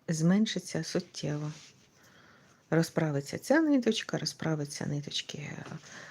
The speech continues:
основного полотна. От, і рухаємося далі так само. Через один.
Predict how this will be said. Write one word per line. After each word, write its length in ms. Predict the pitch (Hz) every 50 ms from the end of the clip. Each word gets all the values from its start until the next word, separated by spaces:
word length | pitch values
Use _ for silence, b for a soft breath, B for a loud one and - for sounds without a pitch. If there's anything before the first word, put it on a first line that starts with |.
| B -
основного 500 | 151 151 - - 160 147 147 143 143 147
полотна. 600 | 147 - 170 175 185 - 208 233 277 320 320 311 - _ _ _ _ _ _ _ _ B B B B B B B B B B _ _
От, 340 | - 175 165 156 151 151 - -
і 240 | 226 269 311 311 254
рухаємося 680 | - 202 196 - - 175 165 156 156 170 - - 175
далі 340 | 175 190 214 226 226 214 202
так 280 | - - - 170 - -
само. 440 | - - 160 156 156 156 156 156 156 - - _ _ _ _ _ _ _ _ - - - _ _ _ _ _ _ _ - _ _ _ _ _ _ b b b b b b b b - 208
Через 460 | - - 170 180 180 180 170 165 147
один. 440 | 151 147 151 151 143 147 151 156